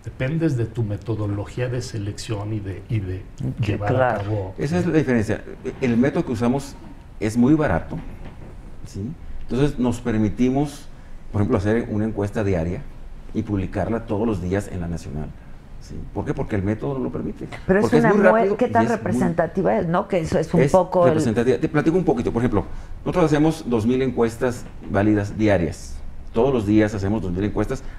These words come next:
Speaker 3: a nivel nacional, ¿sí? ¿Cómo las distribuimos? Pues de acuerdo a la población que me dice el inegi que tiene cada estado, ¿sí? Y en cada estado repetimos el ejercicio. ¿Cuántas hacemos en cada estado? Lo que me dice el inegi. Y luego, en cada estado vemos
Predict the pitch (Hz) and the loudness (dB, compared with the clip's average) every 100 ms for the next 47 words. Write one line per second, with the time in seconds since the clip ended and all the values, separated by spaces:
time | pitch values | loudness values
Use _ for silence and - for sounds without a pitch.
0 | - 98 92 92 87 82 78 - - - | -6 -2 0 0 0 -2 -4 -6 -12 -14
1 | - - - - - - 120 - - - | -14 -14 -12 -12 -10 -6 -6 -6 -14 -2
2 | 127 139 151 135 117 127 151 143 - - | 2 4 4 0 0 2 4 2 -2 -6
3 | 107 101 117 131 - 95 113 113 110 101 | -4 0 0 0 0 -4 -4 -4 -2 0
4 | 110 95 90 98 87 80 92 82 80 - | 0 -2 -2 -2 -4 -4 -4 -4 -4 -4
5 | 67 - - - - - - - - - | -8 -8 -10 -10 -10 -12 -12 -12 -10 -8
6 | 104 147 - - 101 82 78 110 143 123 | -8 -8 -12 -6 -2 0 2 0 2 2
7 | 107 131 - 95 90 - 92 92 101 101 | 2 0 -2 -6 -6 -6 -4 -4 -4 -4
8 | 98 165 113 82 - - - - - 120 | -4 -4 -4 -8 -10 -12 -12 -12 0 2
9 | 120 143 127 131 139 127 135 139 147 151 | 2 -2 -4 -4 -2 -2 0 4 4 4
10 | 101 104 107 113 110 95 - - 101 101 | 0 0 0 2 0 0 -4 -2 2 2
11 | 90 - 82 110 120 127 147 120 123 | 2 -2 -2 0 2 2 4 4 2